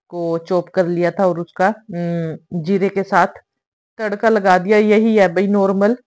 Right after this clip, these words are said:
तो इस तरह मतलब कोई भी दाल सब्जी है नॉर्मल तड़का लगा के, क्योंकि भाई डेली के लिए तो ऐसे ही बनता है, अगर ग्रेवी वगैरह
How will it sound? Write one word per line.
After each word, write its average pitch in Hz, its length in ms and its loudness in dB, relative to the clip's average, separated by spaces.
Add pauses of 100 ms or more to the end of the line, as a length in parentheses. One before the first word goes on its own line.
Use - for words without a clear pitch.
(1900)
तो 185 580 -6
इस 208 200 -8
तरह 214 300 4 (1000)
मतलब 165 400 -12
कोई 165 280 -4
भी 165 260 -6 (380)
दाल 175 280 0
सब्जी 165 380 -8
है 175 120 0
नॉर्मल 170 540 -4
तड़का 175 420 -2 (240)
लगा 160 300 -2
के, 165 240 -4
क्योंकि 233 600 -12
भाई 202 160 -2
डेली 202 380 -2
के 208 120 -2
लिए 196 240 -2
तो 190 200 -4
ऐसे 185 320 -2
ही 185 60 -4
बनता 170 400 -4
है, 190 120 -6 (520)
अगर 180 340 -4
ग्रेवी 185 420 -2
वगैरह 180 560 0